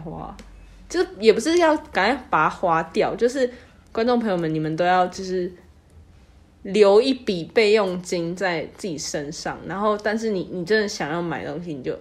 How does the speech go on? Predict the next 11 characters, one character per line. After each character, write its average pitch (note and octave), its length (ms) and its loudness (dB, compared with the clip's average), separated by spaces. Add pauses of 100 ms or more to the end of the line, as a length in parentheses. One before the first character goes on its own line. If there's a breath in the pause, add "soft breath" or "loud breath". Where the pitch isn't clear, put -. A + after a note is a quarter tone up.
你 G3 80 -14
就 G3 80 -8
去 D#4+ 240 2
买， F#3 280 0
你 F3+ 80 -8
就 G3 60 -4
去 C4 200 -6
吃 - 500 0
爆， A#3+ 440 4 (420 soft breath)
然 B3 200 6
后 B3 240 8